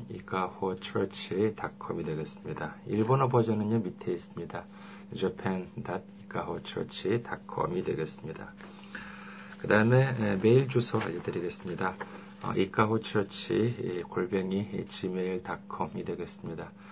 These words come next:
기도 제목이 있으면은요, 함-, 에, 보내주시면 함께, 에, 나누도록 하겠습니다. 그리고, 어, 그, 그, 간증 같은 것이 있더라도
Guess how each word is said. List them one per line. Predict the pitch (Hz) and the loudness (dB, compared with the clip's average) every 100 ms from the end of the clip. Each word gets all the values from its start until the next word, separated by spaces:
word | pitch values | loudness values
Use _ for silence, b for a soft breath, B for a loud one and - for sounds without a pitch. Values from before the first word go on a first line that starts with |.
| B B | B B
기도 | - 143 | 8 8
제목이 | 185 175 151 | 10 4 4
있으면은요, | 131 131 113 92 95 113 | 2 4 4 4 0 -2
함-, | - - - | -2 -4 -4
에, | 92 87 | -6 -2
보내주시면 | 98 95 92 - 90 90 | 2 4 2 -2 -6 -6
함께, | - 113 - 92 110 104 | -2 -2 -2 -4 -4 -8
에, | 87 82 | -8 -6
나누도록 | 82 82 90 - | -8 -6 -6 -6
하겠습니다. | 87 90 - 85 80 | -6 -8 -8 -8 -6
그리고, | 82 90 95 95 - B B B B B B B | -4 -4 -4 -6 -8 B B B B B B B
어, | 95 92 92 92 90 | 0 2 2 0 -2
그, | - 87 - | -6 -6 -2
그, | 95 87 80 76 71 67 - - - - - - | 0 2 2 2 2 -2 -8 -16 -20 -20 -16 -8
간증 | - 101 113 113 104 104 | 0 2 4 2 0 -4
같은 | 90 95 | -6 -6
것이 | 92 - | -8 -6
있더라도 | 87 - 80 85 | -10 -10 -10 -10